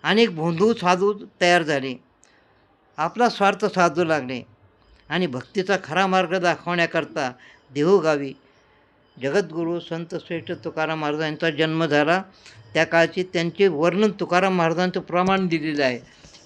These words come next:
हे सगळे जे चरित्र लिहिले मी, त्याला तुकाराम महाराजांच्या अभंगाचे प्रमाण दिलेले आहे. त्याचं प्रमाण असे, "सांडिले आचार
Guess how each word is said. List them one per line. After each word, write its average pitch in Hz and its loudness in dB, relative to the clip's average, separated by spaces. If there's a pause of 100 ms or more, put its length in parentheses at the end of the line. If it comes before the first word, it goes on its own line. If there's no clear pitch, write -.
हे 170 -2
सगळे 165 -4
जे 170 -4
चरित्र 170 -4
लिहिले 180 0
मी, 180 -6 (380)
त्याला 160 -2
तुकाराम 165 -2
महाराजांच्या 160 -2
अभंगाचे 156 -4
प्रमाण 180 2
दिलेले 139 -2
आहे. 113 -2 (1160)
त्याचं 160 2
प्रमाण 170 0
असे, 165 -4 (320)
"सांडिले 196 8
आचार 196 6